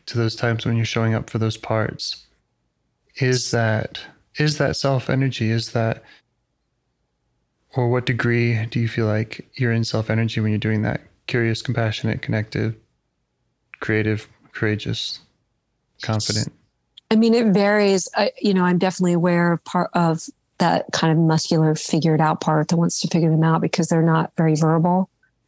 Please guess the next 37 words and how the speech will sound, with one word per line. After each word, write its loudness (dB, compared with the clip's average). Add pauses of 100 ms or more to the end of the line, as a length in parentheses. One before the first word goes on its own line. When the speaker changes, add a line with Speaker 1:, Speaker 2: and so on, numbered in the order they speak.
(160)
Speaker 1:
Mm-hmm. -2
Speaker 2:
Um, 2 (100)
and 2
I'll 2
have -2
to 0
kind 0
of 2
ask 0
that 0
one 2
to -8
give 0
me 4
space 0
pretty 0
often. 2
And 2 (800)
yeah, 4
the 2
one 4
who 4
wants 0
to 0
help, 0 (260)
you 0
know, 2
comes 2
in. 2 (440)
But 0
there's 2
definitely 2 (840)
sustained 0
moments 0
where 2
I'm 2
just, -4